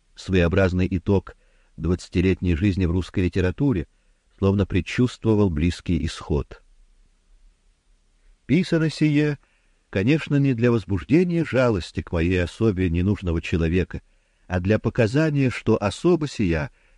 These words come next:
всегда пребывала фанатически преданную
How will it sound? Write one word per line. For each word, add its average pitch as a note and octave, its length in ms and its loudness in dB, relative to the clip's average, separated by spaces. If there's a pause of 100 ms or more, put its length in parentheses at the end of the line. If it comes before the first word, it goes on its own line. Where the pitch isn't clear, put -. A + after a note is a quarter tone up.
всегда - 480 0
пребывала C#3 640 -2
фанатически A2+ 840 -2
преданную B2+ 800 0